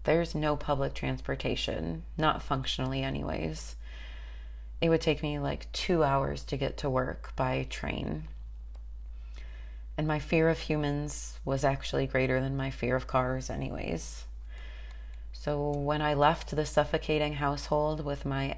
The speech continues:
ex-significant other, I mean, I had to get to work, to doctor appointments,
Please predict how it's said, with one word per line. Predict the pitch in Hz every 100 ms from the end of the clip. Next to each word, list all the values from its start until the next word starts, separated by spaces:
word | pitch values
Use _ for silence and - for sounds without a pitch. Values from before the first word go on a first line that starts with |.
| -
ex-significant | 139 - - - 143 139 139 139 - 139
other, | 131 147 185 202 220 - - - - - - - - -
I |
mean, | 143 151 139 -
I |
had | 131 143 135
to | 147
get | 143 - - - -
to | -
work, | 127 131 139 - - - - - -
to | -
doctor | - 127 - 151
appointments, | 151 - 156 - 160 160 165 - - -